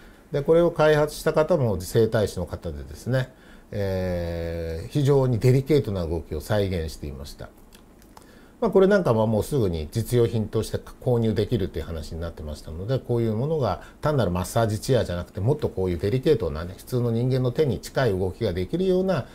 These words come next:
そういう生態のロボット、ロボットがもう出てるというようなこととか。あと、スポークのない自転車ですね。まあ、私なんか自転車好きなんで、まあ、スポークが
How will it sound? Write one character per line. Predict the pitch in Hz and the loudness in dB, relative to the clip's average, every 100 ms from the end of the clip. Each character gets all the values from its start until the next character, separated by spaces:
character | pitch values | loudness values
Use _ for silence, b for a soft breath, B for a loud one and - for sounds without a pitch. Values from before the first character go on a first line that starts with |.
| B | B
そ | - 95 | -6 -4
う | |
い | 95 | -2
う | |
生 | 90 92 | -2 -4
態 | 87 95 | -2 -2
の | 131 143 | 0 0
ロ | 101 | 0
ボ | 92 | 0
ッ | 82 | -2
ト、 | - - 110 | -6 -10 -6
ロ | |
ボ | 95 90 | -4 -6
ッ | |
ト | - - - - | -8 -20 -16 -4
が | 143 | -2
も | 110 87 | 0 0
う | |
出 | 117 | 0
て | 123 78 | 0 -2
る | - | -4
と | - - 90 | -16 -16 -14
い | |
う | |
よ | 78 | -12
う | |
な | 76 | -12
こ | 71 | -14
と | - | -20
と | - - | -20 -12
か。 | 113 143 - B B B B B B - - - | -10 -10 -12 B B B B B B -20 -20 -18
あ | - - | -14 -8
と、 | 85 78 69 | -6 -6 -6
ス | - | 6
ポ | 202 | 8
ー | 180 | 8
ク | 120 | 4
の | 98 | 0
な | 104 | 0
い | |
自 | 80 | 0
転 | 87 92 | 0 0
車 | - | -2
で | 62 62 | -8 -8
す | 107 | -6
ね。 | 117 127 B B B - | -4 -6 B B B -6
ま | 131 | -2
あ、 | |
私 | 131 143 | 0 0
な | 156 | 0
ん | |
か | 127 | 0
自 | 107 | 2
転 | 110 110 | 2 2
車 | 113 | 0
好 | 107 | 0
き | 107 | 0
な | 107 | 0
ん | 95 82 | 0 0
で、 | 92 85 113 | 0 -2 -4
ま | |
あ、 | 117 | -6
ス | - | 2
ポ | 226 247 | 4 4
ー | |
ク | 156 | 4
が | 131 | 4